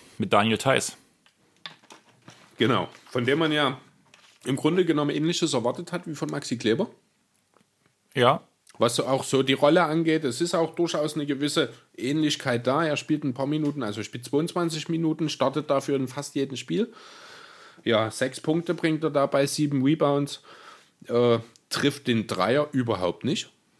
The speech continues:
Speaker 2: Also hat noch nicht mal fünfzehn Prozent Dreierquote bisher in dieser Saison. Trotzdem ist er ein wichtiger Spieler,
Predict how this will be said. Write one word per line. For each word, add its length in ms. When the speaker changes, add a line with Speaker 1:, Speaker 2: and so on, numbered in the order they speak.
Speaker 2:
Also 240
hat 140
noch 80
nicht 180
mal 140
fünfzehn 320
Prozent 360
Dreierquote 560
bisher 320
in 120
dieser 240
Saison. 420
Trotzdem 400
ist 140
er 60
ein 100
wichtiger 380
Spieler, 420